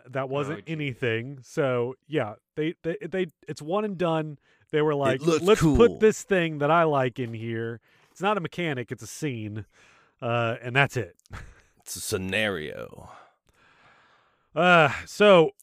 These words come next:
Speaker 3: I got, I did get messed up though when, when, when we do drop the water and, like, we, we get to the part where the, the post goes up in the air,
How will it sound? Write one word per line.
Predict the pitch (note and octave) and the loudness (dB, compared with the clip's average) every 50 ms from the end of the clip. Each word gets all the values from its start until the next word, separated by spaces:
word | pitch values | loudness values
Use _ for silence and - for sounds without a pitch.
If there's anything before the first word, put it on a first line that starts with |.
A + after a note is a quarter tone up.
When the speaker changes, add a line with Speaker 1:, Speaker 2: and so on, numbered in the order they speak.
| - - | -4 0
Speaker 3:
I | - C3+ | 2 4
got, | B2+ E3+ - - - | 4 4 4 4 2
I | B2 | 0
did | B2+ C#3 F#3 G3 | 2 2 2 4
get | G3 G3+ C#3+ | 4 2 2
messed | B2+ B2 B2 A#2 - - B2 | 4 2 2 2 0 0 -2
up | A2 G#2 - - | -2 -2 0 0
though | A2 G2+ F#2+ | 0 0 2
when, | F#2 G2 F#2+ F#2 F#2 E2 D2+ | 0 0 -2 -2 -4 -4 -4
when, | G2 G2 F#2+ F#2+ F#2 F#2 F2+ E2+ D2+ - - - | -4 -4 -4 -4 -4 -6 -8 -8 -12 -14 -16 -14
when | G2 G2+ F#2+ F#2+ | -10 -8 -6 -4
we | F#2+ F#2+ | -4 -6
do | F2+ F2 G#2+ A2 A2 | -6 -4 -2 -2 -2
drop | F#2+ G#2+ G2+ F2+ E2+ - | 0 0 0 0 -2 -2
the | - | -4
water | F#2 E2 F2 F2 F2 E2+ F2 E2+ E2+ E2 | -4 -2 -2 -2 -2 -2 -2 -4 -4 -6
and, | E2 E2+ E2+ | -6 -6 -6
like, | E2 D#2+ - - | -6 -8 -8 -10
we, | - F2 F2+ E2+ E2 - - | -10 -8 -8 -8 -8 -12 -12
we | F2 F2+ | -10 -8
get | E2 F2 - | -8 -8 -8
to | - | -10
the | - E2+ | -14 -12
part | - - F#2 F2+ F2 - | -6 -6 -4 -4 -6 -8
where | - E2+ E2+ E2+ | -10 -10 -10 -10
the, | D#2+ D2 D#2+ D2+ D#2+ D#2+ D2+ D2+ D#2 - | -10 -10 -10 -10 -10 -12 -12 -14 -16 -18
the | D2+ D#2 D#2+ | -16 -16 -16
post | - - - G2+ G2 G2 F#2+ - - - | -12 -6 -2 -2 0 0 -2 -6 -6 -2
goes | G#2 G2+ G2+ G2 F2+ | 0 0 0 0 0
up | G2 F#2+ F2+ - | -2 -4 -4 -4
in | F#2 | -4
the | F#2+ F2+ F2+ | -4 -2 -2
air, | F#2 F#2 F#2+ F#2+ F#2+ F#2+ G2 - | -2 -2 -2 -2 -2 -4 -6 -10